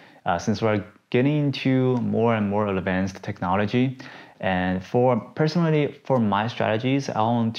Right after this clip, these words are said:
to build out a scanner, which is pretty much ninety-nine percent done, and we're still having some issues with our data server.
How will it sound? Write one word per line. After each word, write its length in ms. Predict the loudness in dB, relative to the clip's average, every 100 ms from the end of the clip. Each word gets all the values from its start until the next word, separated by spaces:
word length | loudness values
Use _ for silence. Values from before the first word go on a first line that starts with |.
| -4
to 160 | -2
build 500 | -2 -2 0 2 0 -2
out 240 | -2 -2
a 60 | -6
scanner, 640 | -10 -8 -4 -2 -2 -4 -4
which 280 | -6 -4
is 200 | -6 -6 -10 _
pretty 200 | -6 -2
much 300 | 0 -2 -4 -14 _ -20 -20 -20 _ -4
ninety-nine 420 | -2 0 -2 -2
percent 440 | -4 -4 -4 -4
done, 360 | 0 0 0 -4
and 180 | -6 -4
we're 160 | -2 -4
still 260 | -4 -4
having 420 | -2 -4 -2 -2 -4
some 260 | -4 -4
issues 360 | -4 -4 -6 -4
with 140 | -4
our 200 | -2 -2
data 360 | -2 0 0 0
server. 440 | 0 0 0 -2